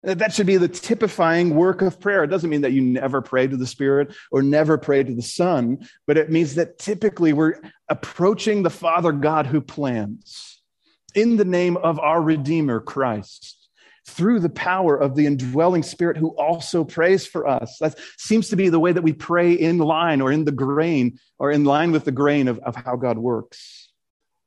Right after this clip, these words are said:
Notice what he says next in verses twenty-seven through twenty-eight. "The Father loves them because of their belief in Jesus." That's what he says there in verse twenty-seven.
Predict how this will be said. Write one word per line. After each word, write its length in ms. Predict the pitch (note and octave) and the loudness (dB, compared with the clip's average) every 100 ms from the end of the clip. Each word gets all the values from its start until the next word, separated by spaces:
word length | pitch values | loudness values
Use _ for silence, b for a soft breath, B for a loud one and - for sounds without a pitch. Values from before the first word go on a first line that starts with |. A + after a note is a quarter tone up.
| _ _ _ _ _ _ _ _ _ _ _ - | _ _ _ _ _ _ _ _ _ _ _ -8
Notice 240 | B2+ C#3 C#3+ | -2 -2 0
what 100 | B2+ | 0
he 60 | |
says 280 | A2+ B2 A2 | 0 -2 0
next 240 | B2+ A#2+ - | -2 -2 -4
in 60 | |
verses 260 | A#2 A2+ - | -4 -4 -8
twenty-seven 540 | B2+ A#2+ - B2+ A2+ | -6 -6 -2 -2 -2
through 100 | G#2 | -6
twenty-eight. 420 | - A#2+ A#2 A2+ B B B | -8 -4 -2 -2 B B B
"The 60 | C3 | -10
Father 400 | - D3+ D#3 C#3+ | -2 -2 2 2
loves 460 | C3+ D3 E3 C#3+ | 2 2 0 -2
them 180 | B2+ B2 | -2 0
because 320 | C#3 C#3 C3+ | 0 -2 -4
of 80 | C3+ | -2
their 100 | B2+ | -4
belief 680 | A2+ B2 D3 D#3+ B2 - - _ _ _ _ | -2 -2 -2 -2 -4 -6 -20 _ _ _ _
in 140 | C3+ B2+ | -6 -6
Jesus." 760 | A2+ D#3 E3 G#2+ - - - _ _ _ _ _ _ _ _ _ | -4 -4 -4 -6 -10 -16 -20 _ _ _ _ _ _ _ _ _
That's 160 | E3 - | -14 -6
what 80 | A2+ | -6
he 40 | |
says 420 | - C#3+ D3+ E3 | -4 -2 -2 -2
there 120 | C3 | -2
in 80 | G#2+ | -2
verse 180 | A2+ - | -4 -8
twenty-seven. 600 | A2+ G2+ - A2+ - | -12 -12 -10 -10 -10